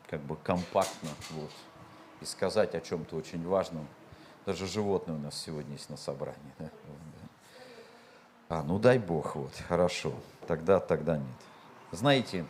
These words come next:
хочется сегодня говорить также о, о людях, о людях. Только о людях другого состояния, о людях, а, с которыми мы бы хотели быть рядом, хотели бы быть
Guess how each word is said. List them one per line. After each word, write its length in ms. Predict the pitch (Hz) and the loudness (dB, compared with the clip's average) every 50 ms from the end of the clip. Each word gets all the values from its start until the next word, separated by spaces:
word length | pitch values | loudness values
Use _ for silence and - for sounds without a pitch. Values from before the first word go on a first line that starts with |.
| - - - - - - - - | -10 -16 -18 -18 -16 -16 -6 0
хочется 320 | - 120 - - - 117 | 0 0 0 0 -2 -4
сегодня 480 | - - - 117 113 113 107 92 101 98 | -2 2 2 4 6 6 4 4 2 4
говорить 480 | 95 98 101 98 107 113 127 117 - - | 4 6 8 10 10 8 8 6 4 4
также 540 | 143 170 143 117 101 101 90 82 78 - - - | 4 4 4 2 0 0 2 2 0 -2 -4 -2
о, 340 | - 92 87 82 82 80 - - | 2 2 4 4 4 2 0 2
о 140 | - 95 98 | 2 2 4
людях, 600 | 95 98 101 92 87 80 - - - - - - - - - - - - - - | 4 2 -2 -2 -4 -6 -6 -8 -10 -10 -12 -16 -20 -20 -20 -20 -20 -20 -14 -6
о 140 | 82 82 85 | -4 -2 -2
людях. 440 | 90 95 98 92 82 69 - - - - - - - - - - - - - - - - - - - - - - - - | 0 -2 -2 -4 -6 -6 -8 -12 -14 -16 -20 -20 -20 -20 -20 -20 -20 -20 -20 -20 -20 -20 -20 -20 -20 -20 -20 -20 -10 -8
Только 220 | 107 101 - - 120 | -8 -4 0 0 2
о 180 | - - 113 | 4 4 4
людях 580 | 127 151 196 156 123 117 107 - - - - - - - | 4 2 0 0 2 4 2 2 2 -6 -12 -14 -14 -12
другого 640 | - 110 95 104 110 117 113 113 120 117 101 85 80 | -10 -8 -6 -4 -2 -2 -2 0 0 0 0 0 -2
состояния, 680 | - - - - - - - 73 69 69 69 67 64 57 58 - - - - - - - - - - - _ _ - | -4 -6 -8 -10 -6 -4 -4 -2 -2 -4 -6 -6 -8 -10 -16 -18 -20 -20 -20 -20 -20 -20 -20 -20 -20 -20 _ _ -6
о 80 | 87 92 | -4 -4
людях, 420 | 113 147 165 131 113 110 95 - - - - - - - - | -2 -4 -4 0 2 2 2 2 -2 -10 -18 -20 -20 -18 -12
а, 360 | 87 87 80 78 78 73 67 - - - - - | -6 -4 -2 -2 -2 -4 -6 -8 -14 -18 -8 -4
с 160 | - - - | -4 -2 0
которыми 560 | - 117 - - 123 120 113 107 107 107 104 | 0 0 2 2 2 2 2 2 2 0 0
мы 340 | 104 110 113 120 117 113 104 | 0 0 2 2 2 2 0
бы 320 | 92 90 101 92 92 87 - - - - - - | 0 0 0 0 0 -2 -4 -10 -16 -16 -12 -2
хотели 420 | - 95 - - - 117 98 90 87 | -2 -2 -2 0 -2 -2 0 0 -2
быть 260 | 76 73 85 - - | -2 -4 -6 -4 -4
рядом, 360 | 82 73 71 67 62 - - - - - - - - - - - - - - - - - - - - - | -4 -4 -4 -4 -6 -8 -14 -16 -18 -20 -20 -20 -20 -20 -20 -20 -20 -20 -20 -20 -20 -20 -20 -20 -4 0
хотели 400 | - 104 - - 135 127 117 107 | 0 0 2 4 4 4 4 4
бы 160 | 98 95 101 90 | 2 0 0 -2
быть 440 | 82 90 98 92 - - - - | 2 2 0 0 0 -4 -10 -14